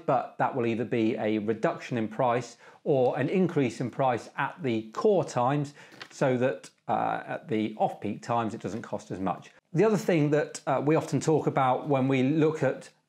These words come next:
uh, all the incentives we get at the moment to drive electric vehicles is, uh,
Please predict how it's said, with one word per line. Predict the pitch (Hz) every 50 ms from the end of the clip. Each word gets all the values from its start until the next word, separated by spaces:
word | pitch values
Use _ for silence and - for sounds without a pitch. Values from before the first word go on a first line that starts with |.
| _
uh, | - 113 - - - - - _ _ _ _ -
all | 214 214 214 202
the | 175 180 160 156 160 - - _ _
incentives | 180 170 175 - - - 165 151 139 - 139 113 92 139
we | 135 143
get | 131 135 131 101
at | 113 135
the | 127
moment | 117 113 110 104 104 - - -
to | - 120
drive | - 127 113 107 104
electric | 107 110 107 - - - 139
vehicles | 117 107 98 95 - - 107 95 113
is, | 117 104 - - -
uh, | 139 113 127